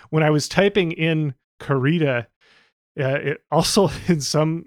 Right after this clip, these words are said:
senses is slang for orgasm. <laughs> So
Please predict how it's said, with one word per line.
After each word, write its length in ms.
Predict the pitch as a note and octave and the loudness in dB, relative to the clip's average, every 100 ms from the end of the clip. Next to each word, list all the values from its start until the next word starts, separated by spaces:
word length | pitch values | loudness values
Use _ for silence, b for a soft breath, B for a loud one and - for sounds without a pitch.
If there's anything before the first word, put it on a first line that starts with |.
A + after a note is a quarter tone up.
| - | -16
senses 500 | - - C#3 B2+ A#2+ | -10 -4 -4 -4 -6
is 140 | B2 A#2 | -6 -6
slang 380 | - C#3 D3 C#3+ | -4 -4 -4 -4
for 160 | C3 | -8
orgasm. 800 | A#2+ C#3 C#3+ C3 G#2+ G#2+ A2 A2 | -6 -2 0 -2 -4 -8 -14 -20
<laughs> 60 | - - b b b - | -20 -20 b b b -10
So 160 | - | -10